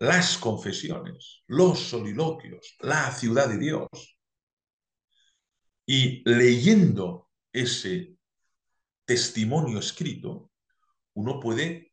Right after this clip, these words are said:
inferir cómo era Agustín de Hipona. Lo mismo podemos decir de Kafka, de Kierkegaard, de Don Miguel de Unamuno.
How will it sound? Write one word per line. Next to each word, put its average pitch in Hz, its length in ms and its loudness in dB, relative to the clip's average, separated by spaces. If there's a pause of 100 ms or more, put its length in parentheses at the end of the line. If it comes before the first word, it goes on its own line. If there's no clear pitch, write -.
(140)
inferir 127 920 0 (560)
cómo 147 380 4
era 104 440 -4 (760)
Agustín 98 560 -6
de 85 80 -6
Hipona. - 440 -14 (920)
Lo 175 100 6
mismo 269 280 0
podemos 175 300 6
decir 160 280 -2
de 113 120 -4
Kafka, - 580 -8 (680)
de 113 180 -6
Kierkegaard, - 640 -6 (880)
de 117 540 0
Don 117 340 2
Miguel 123 400 4
de 120 60 4
Unamuno. 110 720 -2